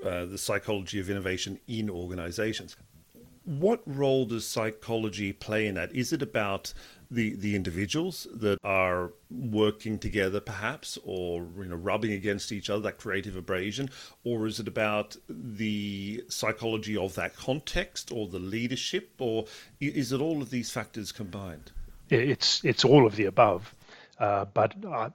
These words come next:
Speaker 2: I think that what makes it fundamentally psychological in nature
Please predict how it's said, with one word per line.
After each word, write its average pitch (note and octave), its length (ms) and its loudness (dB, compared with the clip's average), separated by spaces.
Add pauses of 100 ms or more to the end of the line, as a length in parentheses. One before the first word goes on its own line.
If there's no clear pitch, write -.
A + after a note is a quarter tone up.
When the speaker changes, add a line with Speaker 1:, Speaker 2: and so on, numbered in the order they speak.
Speaker 2:
I C3+ 220 4
think - 320 -4
that - 320 -4 (140)
what A2+ 200 2
makes B2+ 360 4
it - 120 -10
fundamentally A#2 800 -2
psychological G#2 920 0 (100)
in G#2 220 -6
nature G#2+ 500 0